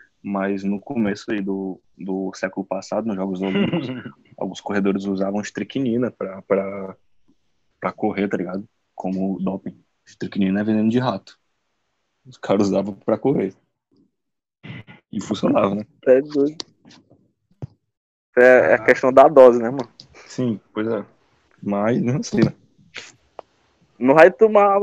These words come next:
Speaker 3: veneno de rato,
Speaker 1: Não
Speaker 3: não,
Speaker 1: vai,
Speaker 3: viu,
Speaker 1: vai
Speaker 3: galera?
Speaker 1: tomar veneno de rato, não,
Speaker 3: Pra
Speaker 1: pô.
Speaker 3: ficar cheio de pá. Gerson matou um bocado de gente já agora, velho.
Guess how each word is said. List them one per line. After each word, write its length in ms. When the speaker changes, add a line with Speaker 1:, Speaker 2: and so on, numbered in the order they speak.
Speaker 3:
veneno 420
de 80
rato, 200
Speaker 1:
Não 60
Speaker 3:
não, 160
Speaker 1:
vai, 80
Speaker 3:
viu, 140
Speaker 1:
vai 100
Speaker 3:
galera? 160
Speaker 1:
tomar 200
veneno 260
de 80
rato, 220
não, 100
Speaker 3:
Pra 100
Speaker 1:
pô. 60
Speaker 3:
ficar 240
cheio 180
de 120
pá. 120
Gerson 460
matou 360
um 20
bocado 300
de 100
gente 220
já 80
agora, 300
velho. 140